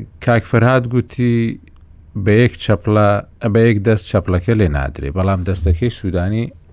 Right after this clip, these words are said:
ئامادەیە بۆ چارەسەرکردن. ئە، لەو باوەڕەدای کە چارەسەرێک لە بینی هەرێمی کوردستان و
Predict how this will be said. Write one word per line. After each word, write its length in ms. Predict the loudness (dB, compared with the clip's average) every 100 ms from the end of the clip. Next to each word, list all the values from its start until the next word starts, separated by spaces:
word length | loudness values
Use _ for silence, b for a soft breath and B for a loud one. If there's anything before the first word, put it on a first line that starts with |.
| -4
ئامادەیە 760 | -2 -2 -4 -4 0 0 0 -2 -4
بۆ 160 | -4 -2 0 0
چارەسەرکردن. 1040 | 0 -4 -6 -6 -8 -8 -8 -8 -8 -10 -12 -20 B B B B B B B B -20 -4
ئە، 80 | 2 4 4 4
لەو 140 | 4 4
باوەڕەدای 760 | 4 4 4 2 2 2 2 -2 -2
کە 160 | -2 -2 -6 -10 -18 -12 -2
چارەسەرێک 880 | 0 2 -2 -2 0 2 0 -2 -8 -20 -20 -10 -4
لە 80 | -4 0
بینی 640 | 0 0 -2 -4 -4 -8 -4
هەرێمی 420 | -2 0 -2 -4 -6
کوردستان 640 | -6 -6 -8 -6 -4 -2
و 100 | -4